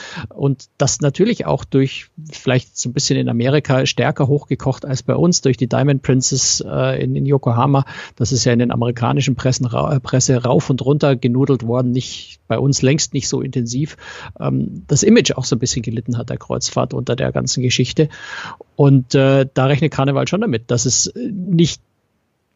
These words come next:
nicht von heute auf morgen die Begeisterung sofort wieder da sein wird, sondern dass da harte Arbeit nötig ist, um das Vertrauen wiederzugewinnen.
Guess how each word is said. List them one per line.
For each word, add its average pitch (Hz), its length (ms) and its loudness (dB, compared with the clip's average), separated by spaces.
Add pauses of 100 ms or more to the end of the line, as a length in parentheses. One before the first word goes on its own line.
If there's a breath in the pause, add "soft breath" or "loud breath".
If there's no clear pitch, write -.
(160)
nicht 165 240 4
von 131 200 2
heute 151 260 2
auf 135 100 -2
morgen 139 340 0
die 123 80 -4
Begeisterung 123 580 -2
sofort - 440 -2
wieder 117 180 -4
da 131 240 0
sein 117 240 -2
wird, 120 140 -4
sondern 123 260 -4
dass 123 160 -4
da 123 140 0
harte 120 280 0
Arbeit 131 280 -2
nötig 127 320 -2
ist, 135 140 -2
um 120 100 -6
das 127 160 -2
Vertrauen 123 420 0
wiederzugewinnen. 131 720 0